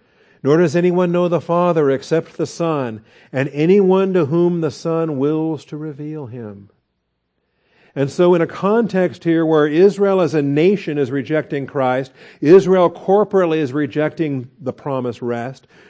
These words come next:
rejecting the kingdom, rejecting rest,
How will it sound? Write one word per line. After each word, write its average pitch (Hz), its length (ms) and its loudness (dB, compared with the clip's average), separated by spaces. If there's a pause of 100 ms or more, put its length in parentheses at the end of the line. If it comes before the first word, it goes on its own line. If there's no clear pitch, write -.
rejecting 147 640 0
the 143 100 0
kingdom, 143 480 -2
rejecting 139 600 -2
rest, 127 380 0